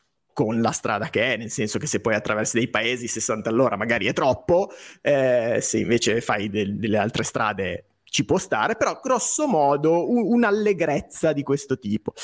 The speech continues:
Ehm, ovviamente questo non può valere per i, sicuramente per il primo passaggio e forse neanche per il secondo, perché poi sono i due passaggi chiave in cui si fa il lavoro più delicato, ecco.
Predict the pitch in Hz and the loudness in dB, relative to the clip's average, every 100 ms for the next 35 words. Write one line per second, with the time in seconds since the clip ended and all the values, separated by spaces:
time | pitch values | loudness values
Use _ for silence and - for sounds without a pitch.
0 | - - - 151 151 139 131 123 123 117 | -10 -10 -4 2 4 4 2 2 0 -4
1 | 117 131 - - 156 180 151 135 143 143 | -6 -6 -8 -2 0 2 0 -4 -4 -2
2 | 131 - 107 120 123 113 123 120 139 110 | -2 -4 -2 0 0 2 2 2 0 0
3 | 107 120 - 127 117 101 - - 113 117 | 0 -2 0 0 0 -2 -6 -6 -2 0
4 | 113 135 120 101 117 110 135 151 233 - | 0 0 -2 -2 -2 -2 -2 0 -2 -2
5 | 107 143 139 110 - 110 107 - 117 104 | -2 0 0 2 0 -2 -2 0 0 0
6 | - 117 107 95 190 262 139 101 95 92 | -2 -4 -2 0 0 2 0 -2 -4 -4
7 | - 120 113 - 117 120 139 139 135 - | -2 0 0 0 0 2 2 2 0 0
8 | 127 135 135 147 139 - - - - _ | 0 0 2 2 2 0 -12 -20 -20 _
9 | _ - 165 135 135 143 143 139 147 143 | _ 2 4 4 2 2 2 2 -2 -2
10 | 139 139 - 127 127 123 123 127 131 - | 2 2 2 0 0 2 2 2 2 0
11 | 120 123 117 - 107 - 101 104 - - | 0 0 0 -2 -2 -4 -6 -6 -4 -6
12 | - | -6